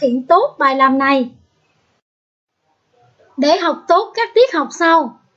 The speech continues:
các em cần xem lại để nắm chắc đặc điểm của phân số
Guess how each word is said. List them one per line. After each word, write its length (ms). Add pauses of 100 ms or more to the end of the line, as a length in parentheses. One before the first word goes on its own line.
(240)
các 140
em 300
cần 260
xem 300
lại 400 (280)
để 300
nắm 140 (100)
chắc 320
đặc 240
điểm 380
của 220
phân 200
số 460